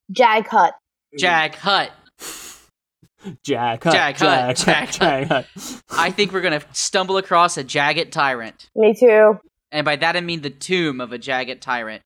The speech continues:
Speaker 2: Or more likely, all of these forces are going to meet and it's gonna be a shit show.
Speaker 3: You know, I, I'm, I, I think that's an interesting guess you got.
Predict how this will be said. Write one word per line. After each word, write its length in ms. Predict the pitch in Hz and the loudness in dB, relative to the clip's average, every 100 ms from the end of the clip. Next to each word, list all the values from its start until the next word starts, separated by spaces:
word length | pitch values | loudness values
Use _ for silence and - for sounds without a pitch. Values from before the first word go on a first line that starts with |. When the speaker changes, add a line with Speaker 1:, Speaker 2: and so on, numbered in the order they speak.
| - | -2
Speaker 2:
Or 160 | 175 | -2
more 260 | 180 220 240 | 2 2 4
likely, 420 | 196 180 165 156 | 2 0 -2 -4
all 320 | - 185 196 | 0 4 4
of 100 | 196 | 2
these 180 | 175 170 | -2 -10
forces 440 | - 196 185 175 147 | -2 0 0 -4 -6
are 60 | |
going 260 | 147 165 160 | -6 -4 -6
to 100 | 156 | -8
meet 360 | 147 165 147 - | -8 -6 -8 -8
and 100 | 139 | -8
it's 140 | 135 - | -8 -10
gonna 300 | 160 151 147 | -6 -4 -4
be 200 | 143 135 | -6 -6
a 40 | |
shit 300 | 127 151 131 | -6 -8 -8
show. 380 | - 113 - - _ _ | -10 -12 -14 -18 _ _
Speaker 3:
You 140 | 156 | 0
know, 380 | 156 151 147 - _ _ - | 2 4 4 0 _ _ -2
I, 240 | 175 214 | 0 2
I'm, 360 | 190 214 233 - | 4 4 2 -2
I, 300 | 180 185 175 | 0 2 2
I 160 | 165 220 | 2 2
think 220 | 466 440 | 0 2
that's 340 | 190 147 - - - | 2 0 -4 -20 -4
an 240 | 156 143 135 | -2 -2 -2
interesting 680 | 165 214 - 233 - 247 | -2 -4 -2 -4 -2 -2
guess 360 | 214 143 110 - | 2 2 2 -4
you 100 | 127 | -4
got. 380 | 123 120 107 | 0 0 0